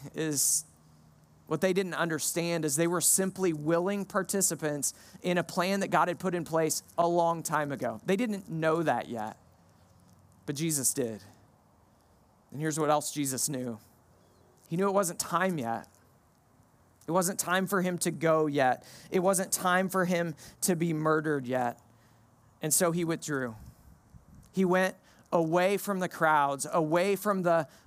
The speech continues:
publicity, away from the fame that was beginning to come to him. Now,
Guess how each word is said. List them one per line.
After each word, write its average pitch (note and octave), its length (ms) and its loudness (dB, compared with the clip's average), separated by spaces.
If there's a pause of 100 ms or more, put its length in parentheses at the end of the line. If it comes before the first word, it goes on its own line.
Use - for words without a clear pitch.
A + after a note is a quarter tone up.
publicity, D#3 960 0
away E3+ 380 2
from G3+ 200 0
the F3+ 100 2
fame F#3 420 -2
that F#3 120 0
was D#3+ 140 -2
beginning D#3+ 480 -2 (380)
to F#3 120 2
come G3 300 0
to E3 100 -2
him. C#3 180 -2
Now, F3 300 2